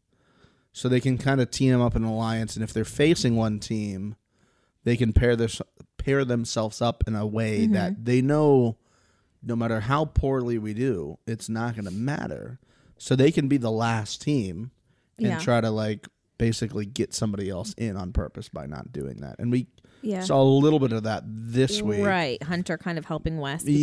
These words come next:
Speaker 1: Yeah.
Speaker 2: he didn't need to win.
Speaker 1: Correct. So I think that will be an interesting thing, and I don't know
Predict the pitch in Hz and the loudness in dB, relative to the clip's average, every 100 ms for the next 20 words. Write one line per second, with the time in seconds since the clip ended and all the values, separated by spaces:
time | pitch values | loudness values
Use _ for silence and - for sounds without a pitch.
0 | 151 156 143 131 110 104 - - - 175 | 6 6 6 4 2 -2 -8 -16 -8 -4
1 | 165 160 - 151 117 107 135 135 143 117 | -4 -4 -6 -8 -4 2 4 6 4 4
2 | 95 - - - 151 143 139 135 113 - | -2 -10 -8 2 6 6 6 4 2 -10
3 | _ - - - - - 135 - 147 120 | _ -20 -20 -20 -10 -2 0 2 0 4
4 | 131 131 - - 127 127 127 123 117 135 | 4 2 -2 -6 -2 2 2 2 2 2
5 | 131 147 - 143 135 131 127 120 120 127 | 4 2 2 2 2 2 2 0 0 0
6 | 131 110 127 123 117 117 | 0 2 2 4 2 0